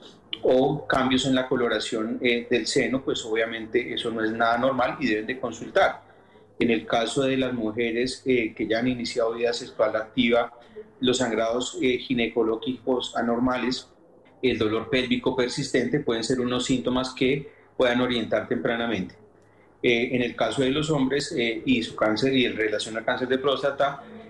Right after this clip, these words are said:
eh, el tener dificultades para la orina, comenzar a tener dificultad para orinar, eh,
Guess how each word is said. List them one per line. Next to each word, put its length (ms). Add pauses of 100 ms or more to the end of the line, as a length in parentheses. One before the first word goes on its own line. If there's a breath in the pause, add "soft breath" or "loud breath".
(140)
eh, 520
el 160
tener 420 (220)
dificultades 760
para 200
la 120
orina, 340
comenzar 380
a 80
tener 340
dificultad 720
para 180
orinar, 480 (440 loud breath)
eh, 480